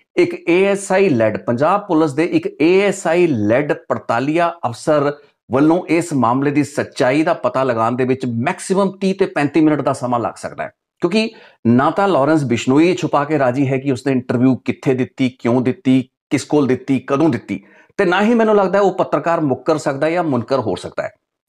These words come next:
ਕਾਨੂੰਨ ਦੀ ਕੋਈ ਵੀ ਅਜਿਹੀ ਕਲੌਜ਼ ਨਹੀਂ ਹੈ ਜੋ ਕਿ ਪੱਤਰਕਾਰ ਤੋਂ ਇਸ ਇੰਟਰਵਿਊ ਦੀ ਤਰੀਕ ਨਾ ਪੁੱਛ ਸਕਦੀ ਹੋਵੇ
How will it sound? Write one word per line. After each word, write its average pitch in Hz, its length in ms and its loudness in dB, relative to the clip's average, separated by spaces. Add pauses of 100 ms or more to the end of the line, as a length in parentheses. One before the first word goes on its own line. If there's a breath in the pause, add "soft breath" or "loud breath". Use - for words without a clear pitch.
ਕਾਨੂੰਨ 160 400 4
ਦੀ 196 100 0
ਕੋਈ 196 280 2
ਵੀ 214 260 -2
ਅਜਿਹੀ 127 280 2
ਕਲੌਜ਼ 120 420 0
ਨਹੀਂ 170 200 2
ਹੈ 180 80 0
ਜੋ 151 120 0
ਕਿ 151 280 2 (280 soft breath)
ਪੱਤਰਕਾਰ 151 460 0
ਤੋਂ 156 380 0
ਇਸ 135 140 -4
ਇੰਟਰਵਿਊ 135 460 0
ਦੀ 139 100 2
ਤਰੀਕ - 360 0
ਨਾ 160 100 2
ਪੁੱਛ 160 200 -2
ਸਕਦੀ 147 340 -2
ਹੋਵੇ 147 360 0